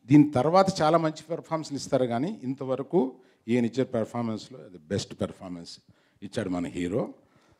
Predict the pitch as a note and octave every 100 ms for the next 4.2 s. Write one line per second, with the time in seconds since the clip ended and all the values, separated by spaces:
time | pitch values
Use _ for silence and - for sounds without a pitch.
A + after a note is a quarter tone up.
0 | - B2 A2 F#2+ - A2+ B2 A2+ F#2 G#2
1 | A2+ A#2 F#2+ C#2 - _ - - - _
2 | _ _ - - - B2 C#3+ C#3+ D3 C#3
3 | - D3+ B2+ A#2+ G2+ - E3 B3 G#3+ A#2
4 | F2 G#2+